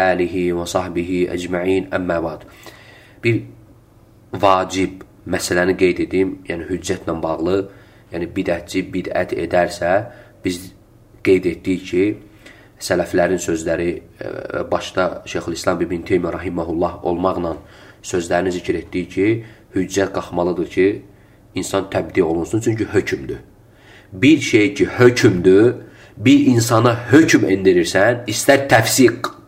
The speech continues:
istər təkfir, istər təbdi, orada hüccət mütləqdir. Bunu dünənə kimi hamı deyirdi, amma nədənsə bu gün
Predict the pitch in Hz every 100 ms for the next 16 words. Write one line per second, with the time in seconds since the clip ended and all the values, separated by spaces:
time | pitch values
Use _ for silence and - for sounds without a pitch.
0 | - - _ 123 117 - 135 127 - 127
1 | 120 - 143 113 - - - - - 117
2 | - 147 131 120 127 117 95 113 131 -
3 | - - - - 101 95 107 95 87 101
4 | 110 120 - - - _ _ 90 95 -
5 | 85 - - - _ _ _ - 101 113
6 | 143 147 - - - _ - 110 104 95
7 | 110 - 85 78 - - _ _ _ -
8 | 123 120 104 95 95 90 110 127 - -
9 | - - 120 110 92 98 98 113 107 90
10 | 98 - 104 117